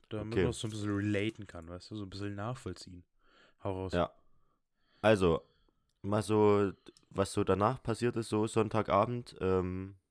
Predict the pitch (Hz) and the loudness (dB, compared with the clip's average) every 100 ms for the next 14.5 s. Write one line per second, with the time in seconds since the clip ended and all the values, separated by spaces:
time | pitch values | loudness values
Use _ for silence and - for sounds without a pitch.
0 | - 98 101 104 92 - 101 98 98 95 | -6 2 2 2 -4 -4 -2 0 0 2
1 | 90 98 104 101 95 90 90 _ _ _ | 2 2 0 4 4 4 0 _ _ _
2 | _ - 147 - 104 85 87 90 120 123 | _ 0 0 2 0 4 4 4 0 -4
3 | - 110 107 156 - 104 - 92 90 123 | -4 -6 -2 -2 0 -2 0 0 0 0
4 | - 104 107 - 113 - 85 110 95 95 | -4 -4 -2 -2 -2 -2 -4 -2 0 -2
5 | 98 95 - 113 104 - 170 - 123 92 | -4 -6 0 0 0 0 0 4 4 4
6 | 80 - _ - - - - 92 90 98 | -4 -18 _ -20 -14 -10 -4 2 4 2
7 | 147 98 - - 107 101 95 90 85 - | 0 -4 -2 -2 2 2 0 -4 -8 -6
8 | - _ _ _ _ 80 87 85 92 139 | -8 _ _ _ _ -2 0 2 0 -4
9 | - - - 104 113 101 104 104 117 - | -10 -6 -4 0 0 2 0 0 -4 -6
10 | - 101 117 110 113 92 107 120 - 104 | -4 -2 -2 0 0 2 2 2 4 4
11 | 101 95 95 95 95 - 101 92 92 92 | 4 4 4 2 0 2 0 0 -2 -4
12 | 90 85 - _ _ _ - - - _ | -6 -10 -16 _ _ _ -20 -20 -20 _
13 | _ - 92 95 95 95 87 - 92 90 | _ 0 2 4 2 -2 -8 0 4 6
14 | 90 90 - 160 98 | 4 2 2 2 2